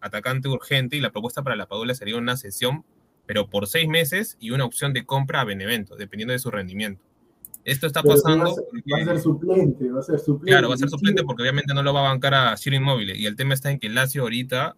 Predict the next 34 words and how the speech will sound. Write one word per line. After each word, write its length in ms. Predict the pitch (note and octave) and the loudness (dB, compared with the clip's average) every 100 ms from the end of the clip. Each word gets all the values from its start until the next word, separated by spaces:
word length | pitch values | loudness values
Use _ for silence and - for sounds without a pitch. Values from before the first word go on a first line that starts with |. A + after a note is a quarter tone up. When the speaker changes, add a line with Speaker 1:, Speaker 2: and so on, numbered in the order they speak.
| - | -8
Speaker 1:
eh, 560 | G2 G2 F#2+ F#2+ F#2 F#2 | -6 -4 -6 -6 -10 -4
prácticamente, 1400 | B2 C3+ B2+ B2+ B2 C3 B2+ A2+ G#2 F#2 F#2 F#2 G2 - | -2 0 0 0 0 0 0 0 -2 -4 -6 -12 -14 -12
eh, 40 | - | -8
se 80 | A#2+ | -10
est-, 180 | - | -8
está 200 | B2+ E3+ | -6 0
rechazando 680 | G3 - C3+ D3+ D#3 D#3+ D#3 | 0 2 0 0 -2 0 2
al 140 | B2 | 0
jugador 520 | A2 - A#2 A#2 C3 C#3 | -2 -8 -4 0 0 0
kosovés, 460 | C3+ - A2 B2 | -4 -4 -4 -2
este, 440 | C#3+ C3 G#2+ G#2 G#2 _ _ _ _ - | -2 -2 -4 -4 -8 _ _ _ _ -6
Muriqui. 520 | B2+ C#3 E3 G#2 F#2 - _ _ | 0 2 0 -6 -14 -16 _ _
O, 320 | F#2+ F#2 - _ _ C3 _ _ | -12 -12 -16 _ _ -20 _ _
entonces, 960 | G#2+ A2 A#2+ - B2 A#2+ A#2 G#2 F#2+ F#2+ | -6 -4 -4 -2 0 2 0 -2 -4 -6
si 280 | - A#2 A2 | -6 -2 -2
es 100 | - | -2
que 200 | A2+ A2+ | -6 2
llega 380 | D#3+ G3+ D3 G#2+ G2 - - _ _ _ _ - | 4 4 0 -6 -10 -12 -20 _ _ _ _ -12
a, 260 | G2+ G2 - | -10 -10 -10
a 260 | G2 F#2+ F#2+ | -12 -12 -14
el 100 | G#2 | -12
fichaje, 520 | G#2+ - C#3+ D3 C3+ | -8 -4 -4 -2 -2
o 60 | G#2 | -2
mejor 180 | G#2 C3+ | -6 -6
dicho, 140 | A2+ | -6
de 80 | G2+ | -6
la 100 | G2 | -8
cesión 360 | G2+ - C3+ B2+ | -8 -2 -2 -2
de, 120 | A#2 | -6
eh, 260 | G#2+ G2 G2+ | -10 -10 -12
con 140 | - G2+ | -10 -10
opción 220 | G2 B2+ | -8 -8
de 80 | B2 | -4
compra 540 | C3 B2 B2+ A#2 F#2+ | -2 -2 -2 -2 -4